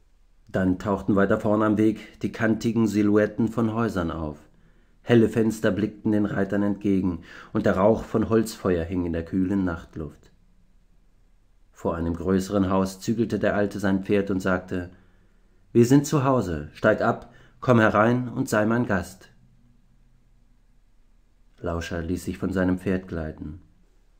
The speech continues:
Während er auf die Tür zuging, fühlte er eine wohlige Müdigkeit in seinen Gliedern. In der Stube nahm ihn eine Frau beim Arm und führte ihn geradewegs zu einem Bett. Schon halb im Schlaf ließ Lauscher es zu,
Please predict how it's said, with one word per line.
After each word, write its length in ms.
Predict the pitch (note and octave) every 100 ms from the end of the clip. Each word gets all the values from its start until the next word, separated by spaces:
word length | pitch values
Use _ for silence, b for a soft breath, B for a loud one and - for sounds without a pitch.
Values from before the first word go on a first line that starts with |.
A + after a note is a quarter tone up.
| _ _ _
Während 340 | G2 F2+ F#2 F#2+
er 160 | F2+
auf 140 | F2+ -
die 120 | F#2+
Tür 220 | - G2+
zuging, 500 | - F#2 F2 F2 F2 -
fühlte 360 | - A#2+ A2
er 100 | G#2+
eine 240 | G2+ G2 F#2+
wohlige 400 | G#2 A2 G#2+ G#2
Müdigkeit 580 | G#2 G2 F#2 G2+ E2
in 140 | F2+ E2
seinen 320 | E2 E2+ E2
Gliedern. 500 | E2+ E2+ E2+ E2 E2 - _ _ _ _ _ _ _ _ _ _ _ -
In 100 | G2
der 120 | E2+
Stube 600 | - F#2+ F#2+ F#2 F2+ - -
nahm 340 | G2 F#2+ G2 -
ihn 160 | A2
eine 200 | G#2 G#2
Frau 260 | G2 A2+ A2
beim 200 | G2 F#2
Arm 300 | F2+ F#2+ F#2+ B B -
und 160 | B2
führte 240 | - B2+ B2
ihn 120 | A2+
geradewegs 800 | G#2 G2 G2+ A2 G2+ G2 - -
zu 140 | A2
einem 220 | A2 A2+
Bett. 340 | G2+ E2 - - _ _ _ _ _ _ _ _ _ _
Schon 280 | - F#2 E2
halb 240 | E2 E2 E2
im 100 | E2+
Schlaf 480 | - F2 E2 E2+ -
ließ 160 | F#2+
Lauscher 320 | F#2+ F2+ G2
es 140 | F#2+ -
zu, 260 | - A#2+